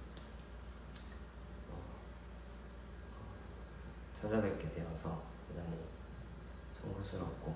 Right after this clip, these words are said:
죄송하게 생각합니다. 앞으로는, 어,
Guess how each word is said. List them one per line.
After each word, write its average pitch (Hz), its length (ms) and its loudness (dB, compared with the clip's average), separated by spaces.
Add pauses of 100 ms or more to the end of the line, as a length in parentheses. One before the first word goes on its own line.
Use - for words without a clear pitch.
죄송하게 82 600 4
생각합니다. 82 720 2
앞으로는, 104 600 8
어, 87 380 4